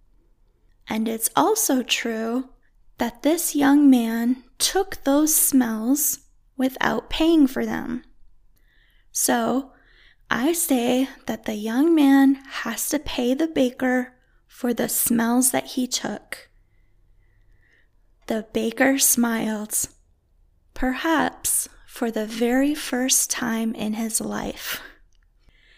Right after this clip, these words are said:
He held out his hand at once for the money. But the judge didn't give him the coins. "Baker, you listen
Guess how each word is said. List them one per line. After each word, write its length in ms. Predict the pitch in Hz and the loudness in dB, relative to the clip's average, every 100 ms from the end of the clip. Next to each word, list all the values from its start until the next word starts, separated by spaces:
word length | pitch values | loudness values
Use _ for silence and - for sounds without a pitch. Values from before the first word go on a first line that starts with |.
| _ _ _ | _ _ _
He 280 | - 247 240 | -8 -4 -4
held 400 | - 240 269 277 | -2 -2 0 0
out 260 | 240 - | -2 -4
his 220 | - 277 - | -4 -4 -4
hand 420 | - 233 240 233 | -4 0 0 0
at 220 | - - 220 | -2 -2 -2
once 540 | 226 233 - - - | -2 -2 -4 -6 -8
for 200 | - 226 | -6 -6
the 120 | 220 | -2
money. 540 | 226 214 214 202 - _ _ _ _ _ _ _ _ _ _ _ _ _ _ | -2 -2 -6 -8 -12 _ _ _ _ _ _ _ _ _ _ _ _ _ _
But 200 | 220 - | -8 -6
the 120 | 220 | -6
judge 540 | - 226 226 254 - | -4 -4 -2 -2 -2
didn't 400 | - 254 269 269 | 2 4 4 4
give 220 | - 359 - | 2 0 2
him 220 | 262 233 | 2 2
the 60 | |
coins. 680 | 233 226 220 214 214 - - - _ _ _ _ _ _ _ _ _ _ _ _ _ _ - - - | -2 -4 -4 -4 -4 -4 -6 -12 _ _ _ _ _ _ _ _ _ _ _ _ _ _ -20 -18 -4
"Baker, 500 | 233 220 285 339 349 - - _ - - | -4 0 0 0 -2 -14 -20 _ -20 -12
you 340 | 220 233 285 | -4 0 2
listen 720 | 330 277 - 247 247 247 | 4 2 0 0 2 2